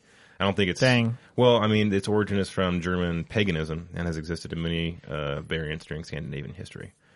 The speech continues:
Speaker 1: Modern representation of the Yule goats are typically made of straw, so that people just make a
Speaker 2: Ugh.
Speaker 1: Yule goat out of straw. I don't know if it's anything particularly demonic, but I think just the goat is a symbol of Christmas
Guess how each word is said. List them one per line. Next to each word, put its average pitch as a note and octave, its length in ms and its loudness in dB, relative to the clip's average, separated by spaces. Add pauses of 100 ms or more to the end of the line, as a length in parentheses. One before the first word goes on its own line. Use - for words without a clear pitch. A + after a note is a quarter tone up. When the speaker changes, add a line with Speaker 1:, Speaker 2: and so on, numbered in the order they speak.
(440)
Speaker 1:
Modern E2 220 -4
representation D#2+ 600 -4
of D#2+ 60 -6
the D#2+ 80 -6
Yule E2 140 -4
goats E2 200 -4
are - 60 -10
typically - 320 -12
made E2+ 100 -2
of E2+ 80 -2
straw, F#2 360 0
so - 140 -6
that F2+ 160 -4
people C3 240 -2
just F#2+ 160 -4
make F2 280 2
a G#2+ 80 8
Speaker 2:
Ugh. F#2 60 4
Speaker 1:
Yule F2+ 260 2
goat E2 180 0
out D#2+ 120 0
of D#2 80 -4
straw. D2+ 380 -2
I A2+ 60 2
don't D#3+ 120 4
know D3+ 100 6
if B2 80 2
it's A2+ 120 0
anything G#2+ 280 2
particularly F2 480 -2
demonic, D#2 480 -2 (800)
but F#2 180 2
I F2 60 2
think F#2+ 240 -4 (220)
just E2 220 -8
the D#2 60 -14
goat D#2+ 340 -4 (420)
is E2 100 -6
a D#2 60 -4
symbol D2+ 340 -6
of D2 120 -14
Christmas - 380 -10